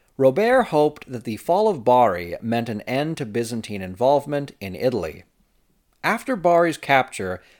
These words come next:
the Byzantines were far less active in the Italian peninsula,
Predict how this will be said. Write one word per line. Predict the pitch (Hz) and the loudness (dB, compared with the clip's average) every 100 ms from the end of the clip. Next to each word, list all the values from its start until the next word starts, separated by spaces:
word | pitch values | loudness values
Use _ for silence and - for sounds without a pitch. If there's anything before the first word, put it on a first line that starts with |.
| - | -8
the | |
Byzantines | 131 180 220 226 208 208 190 180 - | 0 0 0 -2 -4 -4 -4 -6 -8
were | 120 113 | -4 -4
far | - 185 202 | 0 2 4
less | 180 160 - | 2 0 -4
active | 135 135 - 101 95 | -4 -4 -6 -8 -8
in | - | -8
the | 107 | -8
Italian | 98 - 104 101 90 | -8 -4 -4 -4 -6
peninsula, | - 117 151 - 101 - | -6 -6 -6 -8 -10 -12